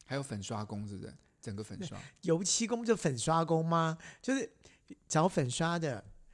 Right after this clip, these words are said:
Speaker 2: 找装潢的地板的，找窗帘的。
Speaker 1: 从来把他们
Speaker 2: 对。
Speaker 1: 就是租的一个房子，然后他不但把他的房间漆，漆好弄好窗帘放，还连他们的客厅整个都粉刷。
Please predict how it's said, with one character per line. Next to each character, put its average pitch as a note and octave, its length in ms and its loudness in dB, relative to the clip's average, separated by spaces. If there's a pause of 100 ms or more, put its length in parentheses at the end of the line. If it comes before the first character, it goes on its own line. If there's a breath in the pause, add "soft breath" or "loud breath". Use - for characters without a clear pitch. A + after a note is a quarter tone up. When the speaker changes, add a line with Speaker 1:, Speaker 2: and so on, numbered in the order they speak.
(200 soft breath)
Speaker 2:
找 C3+ 220 -2
装 G3 320 0
潢 D#3 140 0
的 C#3+ 60 -2
地 D#3 200 -4
板 C3+ 300 -6
的， - 240 -12 (320 loud breath)
找 C3 280 -4
窗 F3+ 340 2
帘 A2 280 -4
的。 A#2 220 -10 (540 loud breath)
Speaker 1:
从 - 380 0
来 C3 120 0
把 E3+ 160 4
他 G3+ 160 0
们 C3 200 -2 (120)
Speaker 2:
对。 C3+ 120 -2
Speaker 1:
就 F3 100 -4
是 F3 80 -4
租 D#3 260 -4
的 D3 80 0
一 B2+ 80 -2
个 B2 80 -2
房 G2 220 -4
子， F#2+ 160 -8
然 A#2+ 100 -4
后 F3 120 -2 (200 loud breath)
他 - 160 -6
不 B2+ 200 -8
但 D#3 200 -4
把 G2 140 -10
他 C3 160 -12
的 C3 80 -8
房 F#2 320 -10
间 G2 380 -8 (320 soft breath)
漆， A#2+ 480 -4
漆 B2 340 -6
好 F2+ 220 -8
弄 A2 240 -6
好 F2+ 320 -12
窗 G#2+ 180 -6
帘 F#2+ 100 -6
放， G2 200 -10 (240 soft breath)
还 D3 140 -6
连 D3+ 140 -4
他 C#3+ 60 -6
们 D3 100 -6
的 B2+ 100 -4
客 C3+ 300 -4
厅 A#2+ 400 -6
整 G2 240 -8
个 G2+ 80 -6
都 A#2+ 140 -6
粉 G#2 220 -10
刷。 F#2 360 -12